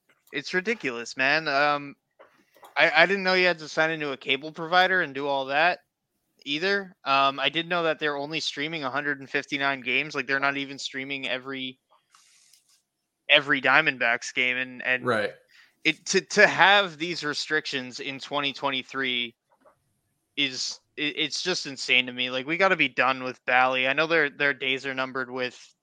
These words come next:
Speaker 1: uh, filing for bankruptcy anyway, but really, I, I've seen talks where Rob Manfred is, is, is debating what to do now that Bally or Fox Sports or whatever the, the parent company is called, uh, that's falling under.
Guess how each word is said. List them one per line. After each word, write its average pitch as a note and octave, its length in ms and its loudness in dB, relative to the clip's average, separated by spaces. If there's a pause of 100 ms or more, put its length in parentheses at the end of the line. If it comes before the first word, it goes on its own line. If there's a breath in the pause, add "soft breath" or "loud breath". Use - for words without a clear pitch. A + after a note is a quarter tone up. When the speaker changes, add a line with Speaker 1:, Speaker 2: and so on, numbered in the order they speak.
(160)
Speaker 1:
uh, B2+ 280 0 (240)
filing B2+ 400 0
for B2+ 100 -20
bankruptcy B2+ 720 -6
anyway, C3+ 400 0
but B2+ 280 -6
really, D3+ 420 -4 (1040 loud breath)
I, D#3+ 180 2
I've D3 200 2
seen G3 220 -4
talks D3+ 420 4
where D3 200 0
Rob C#3 260 4
Manfred C3+ 500 0
is, C3 240 -6
is, C3+ 320 -6
is C3+ 240 -8
debating C3 760 -4
what C3 260 -6
to C#3 120 -10
do C3 340 -8
now B2 220 -2
that B2 240 -6
Bally C3 580 0
or B2+ 260 -10
Fox B2+ 340 -4
Sports C3 360 -10
or C3 60 -12
whatever B2+ 300 -4
the, B2 240 -10
the C3 80 -10
parent C3 480 0
company C3+ 480 -2
is - 240 -12 (100)
called, C3 420 0 (540)
uh, B2+ 320 2 (500)
that's C#3 240 2
falling C3 380 0
under. C#3 480 -4